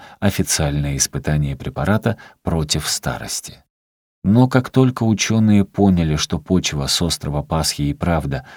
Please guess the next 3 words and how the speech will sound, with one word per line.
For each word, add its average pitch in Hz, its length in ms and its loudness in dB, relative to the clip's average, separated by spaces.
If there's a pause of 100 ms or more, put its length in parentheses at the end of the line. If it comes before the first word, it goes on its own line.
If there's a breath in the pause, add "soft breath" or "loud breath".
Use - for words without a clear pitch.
(120)
обладает 78 600 -2 (200 soft breath)
чудодейственным 73 880 0
свойством, 117 680 0